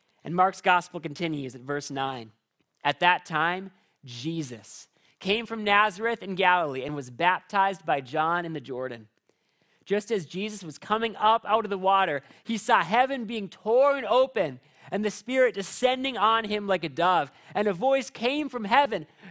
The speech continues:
"You are my Son, whom I love. With you I am well pleased." Through Jesus, God made a way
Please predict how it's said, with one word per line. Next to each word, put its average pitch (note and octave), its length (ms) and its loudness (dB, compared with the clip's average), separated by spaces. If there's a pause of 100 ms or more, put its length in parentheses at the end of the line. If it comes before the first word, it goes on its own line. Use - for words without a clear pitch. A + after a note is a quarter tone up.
"You C4+ 260 2
are B3+ 220 6
my G#3+ 220 2
Son, G3 840 0 (1200)
whom A#3+ 280 -2
I F3 240 2
love. D3+ 720 -2 (1120)
With E3 280 -8
you C3+ 360 -6 (840)
I B2+ 80 -8
am B2 160 -10
well B2+ 220 -2
pleased." G#2 600 -18 (1400)
Through G3+ 400 -6
Jesus, D3+ 680 -6 (460)
God G3+ 440 4
made F3 260 -2
a D3+ 60 -2
way D3 580 -2